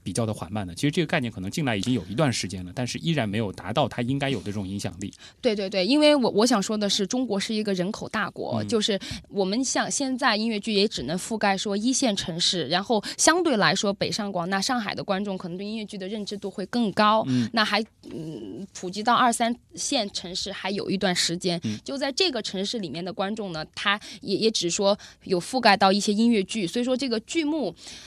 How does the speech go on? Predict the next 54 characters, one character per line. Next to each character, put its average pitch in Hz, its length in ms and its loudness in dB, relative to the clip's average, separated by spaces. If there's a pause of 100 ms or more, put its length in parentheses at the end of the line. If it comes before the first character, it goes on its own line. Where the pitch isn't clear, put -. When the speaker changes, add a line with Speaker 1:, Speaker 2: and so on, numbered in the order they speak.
(140)
Speaker 2:
的 165 120 4
这 190 120 6
个 190 120 4
多 262 200 10
少， 78 300 4
还 - 160 2
有 202 100 4 (220)
每， 170 460 -2
每 202 200 2
一 220 120 4
年 202 240 4
毕 240 240 2
业 233 120 4
的 175 160 4
这 196 140 2
个 185 100 4
音 220 120 6
乐 220 100 6
剧 220 140 2
演 143 140 4
员 165 140 4
的 202 80 4
这 214 120 4
个 196 80 2
数 240 260 2
量， 190 220 4
都 294 140 -4
是 269 140 -2
直 196 220 2
接 320 200 6
决 156 220 4
定 214 280 0
了 104 140 0
我 113 140 -4
们 135 200 -6
这 226 140 2
个 180 120 2
现 220 240 0
在 202 140 4
市 269 220 4
场 - 200 -2 (100)
的 185 140 -2
这 185 180 0
个 139 180 0
平 196 220 0
衡 226 200 2
度。 262 280 -4 (140)
Speaker 1:
嗯。 123 100 6
Speaker 2:
所 117 120 8
以 - 40 10
我 208 120 8
想 185 240 4
这 233 140 4
个 180 220 6